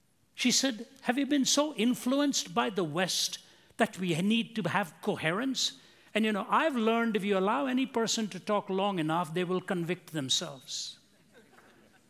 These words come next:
So I let her keep talking. And then finally, when she stopped, I said, "Madam, I hear you. I'll be glad to answer you if you will answer just one question of mine. When I answer you,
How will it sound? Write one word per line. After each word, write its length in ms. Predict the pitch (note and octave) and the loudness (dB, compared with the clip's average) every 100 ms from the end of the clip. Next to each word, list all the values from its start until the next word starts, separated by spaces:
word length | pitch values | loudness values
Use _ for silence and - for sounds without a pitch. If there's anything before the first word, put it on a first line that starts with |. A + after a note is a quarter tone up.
| _ - | _ -8
So 180 | - B3+ | 2 4
I 80 | |
let 160 | C#4+ D#4+ | 6 4
her 80 | C#4+ | 2
keep 320 | - C4 - | 0 -2 2
talking. 460 | A3 G3 - C#3 G#2 - - _ - - - _ _ _ _ _ - | 2 2 0 -10 -10 -20 -20 _ -20 -20 -20 _ _ _ _ _ -6
And 140 | F#3+ | -2
then 160 | G3+ G#3+ | 0 0
finally, 540 | G3+ A#3 A#3+ A#3 A3+ | 0 0 2 2 2
when 160 | G#3+ G#3+ | 0 -2
she 180 | - G#3+ | -2 -2
stopped, 400 | - G#3+ G#3+ G#3+ | 0 -2 -2 -2
I 60 | |
said, 220 | G3 G#3 F#3 | -2 -2 -2
"Madam, 280 | A3+ B3 | 0 0
I 140 | A3+ F#3+ | 0 0
hear 200 | F3+ G#3+ | 0 2
you. 300 | A#3 D4 D#4+ - _ _ _ _ _ - | 0 -2 -6 -16 _ _ _ _ _ -2
I'll 80 | F#3+ | 0
be 120 | F#3+ | 2
glad 300 | F#3+ A3 - | 2 0 0
to 140 | G3+ | -2
answer 340 | F#3 G3+ - A#3+ | 0 0 0 0
you 300 | A#3+ C#4 C4+ | 0 -2 -2
if 160 | - | -2
you 100 | G3+ | 0
will 140 | F#3+ F#3 | 2 2
answer 280 | F#3 - | 0 -2
just 280 | E3+ F3 - | -2 -4 -4
one 200 | E3 F3 | -4 -4
question 420 | D#3+ D#3 - D3 | -4 -4 -4 -6
of 40 | B2+ | -8
mine. 300 | B2 A2+ G#2+ _ _ _ _ _ - | -10 -10 -14 _ _ _ _ _ -6
When 180 | D#3+ F3 | 0 4
I 140 | B3+ C4 B3 | 4 4 2
answer 340 | A#3 - A3 | 0 0 0
you, 400 | F3+ F#3+ G3 C#3+ | 2 2 2 -2